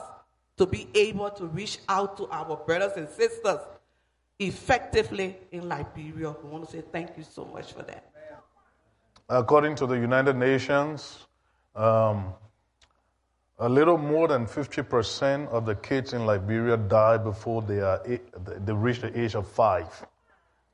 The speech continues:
Speaker 2: Okay, and, uh, they die from waterborne diseases. Uh, that means most of the communities in, in Liberia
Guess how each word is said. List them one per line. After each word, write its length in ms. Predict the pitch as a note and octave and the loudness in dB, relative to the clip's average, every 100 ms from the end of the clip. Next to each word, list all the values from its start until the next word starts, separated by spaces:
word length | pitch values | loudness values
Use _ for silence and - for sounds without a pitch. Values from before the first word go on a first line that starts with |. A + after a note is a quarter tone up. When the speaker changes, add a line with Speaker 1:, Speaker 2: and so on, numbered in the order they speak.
| _ - | _ -18
Speaker 2:
Okay, 400 | - G#2 A2+ G#2+ | -6 -4 -2 0
and, 380 | G#2 G#2 G#2 G#2 | 2 4 4 4
uh, 220 | G2 F#2+ - - - _ | 4 0 -6 -20 -20 _
they 140 | A#2 G#2+ | 0 4
die 320 | A#2 B2 C3 | 8 8 8
from 260 | B2+ G#2+ G#2+ | 2 0 4
waterborne 600 | C3+ C#3+ B2+ A#2 B2+ B2+ | 4 4 0 2 2 2
diseases. 840 | A2+ G#2 A#2+ C3 A2+ F2+ - - _ _ _ _ _ _ | 2 2 2 2 0 -2 -6 -8 _ _ _ _ _ _
Uh, 300 | A2+ A2 G#2+ | 6 8 6
that 280 | G#2 C#3 D3 | 6 4 4
means 420 | D3 D3 D3+ D3 | -2 0 -2 -4
most 320 | B2 C3 D3+ D3 | -2 0 0 0
of 80 | |
the 80 | C3 | 0
communities 720 | A#2 A#2+ B2 C#3 C#3+ C#3+ C3+ | 0 0 2 4 4 2 -2
in, 200 | C3 B2 | -2 -4
in 200 | A#2+ A#2+ | -4 0
Liberia 720 | A2+ G#2 G#2 B2+ C3+ C#3 C#3+ | 2 2 2 0 2 4 2